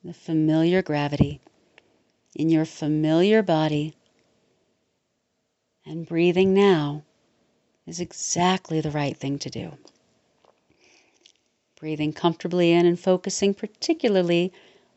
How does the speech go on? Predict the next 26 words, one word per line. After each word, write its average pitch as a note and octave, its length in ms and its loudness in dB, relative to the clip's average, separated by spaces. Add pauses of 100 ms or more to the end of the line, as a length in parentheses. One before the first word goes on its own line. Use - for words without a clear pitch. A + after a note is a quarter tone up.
on G#3 120 -6
the G#3+ 80 -2
gradual F3+ 640 4
exhales, D3 800 -4
not F3 240 -2
all F#3 420 4
the F#3+ 80 0
way. G#3 220 0
That A3+ 140 0
would A#3 120 -4
be C#4+ 100 0
a D4 60 0
strain. A#3+ 500 0
No E3+ 120 2
need D3 220 0
to - 140 -2
strain. C#3 640 -4 (2250)
In G#3+ 440 2
and G#3 120 2
out G3 240 2
as F#3+ 160 -2
deeply G#3 380 -2
as G3+ 140 0
you G#3+ 120 2
comfortably D#3+ 920 -2
can. D3 520 -8